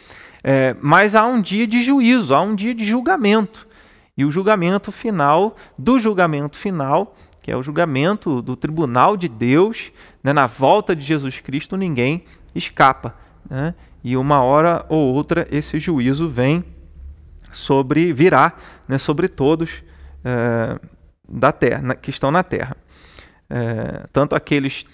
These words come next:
sobre todos, né, tanto os que estarão vivos como aqueles que já, é, morreram.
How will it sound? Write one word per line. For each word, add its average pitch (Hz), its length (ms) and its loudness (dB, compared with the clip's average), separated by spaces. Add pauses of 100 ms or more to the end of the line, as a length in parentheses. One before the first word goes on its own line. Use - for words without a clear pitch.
(220)
sobre - 240 -6
todos, 143 320 2
né, 131 140 -2
tanto 170 240 -4
os - 100 -18
que 151 360 -2
estarão 143 760 0
vivos 143 380 -2
como 175 240 -6
aqueles 160 320 -6
que 170 160 -6
já, 131 300 0 (440)
é, 127 160 -2
morreram. 123 480 0